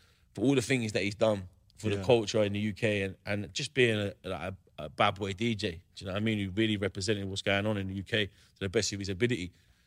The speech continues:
Speaker 1: But for me to come in and do that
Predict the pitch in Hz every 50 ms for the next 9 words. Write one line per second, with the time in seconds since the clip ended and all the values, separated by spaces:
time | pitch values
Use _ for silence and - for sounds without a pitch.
0 | _ _ _ _ _ _ _ - 117 113 104 - - - _ _ _ _ _ _
1 | _ _ _ _ _ _ _ _ _ _ _ _ - - - 107 110 135 143 143
2 | 139 127 - - 127 120 113 107 92 - - 120 117 127 123 113 113 107 101 98
3 | 92 87 - - - - 123 131 131 117 110 101 101 104 -